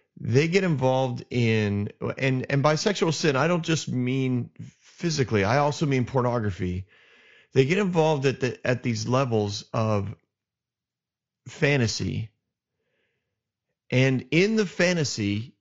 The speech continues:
you're, y-, you start to normalize your behavior, and it becomes accept-, it becomes so acceptable to you that you think,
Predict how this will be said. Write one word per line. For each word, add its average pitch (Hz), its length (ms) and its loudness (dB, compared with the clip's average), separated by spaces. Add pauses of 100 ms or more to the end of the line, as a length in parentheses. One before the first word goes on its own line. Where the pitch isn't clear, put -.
(120)
you're, 147 380 2 (360)
y-, 131 220 -6 (220)
you 139 380 0
start 160 320 0
to 147 100 -2
normalize 139 680 2
your 120 80 0
behavior, 110 680 -2 (560)
and 147 180 4
it 113 80 -2
becomes 131 640 0
accept-, 147 340 -2
it 135 120 2
becomes 165 340 0
so 226 240 -2
acceptable 143 600 -2
to 160 240 0
you 101 440 0 (1600)
that 135 160 0
you 165 140 2
think, 156 440 -2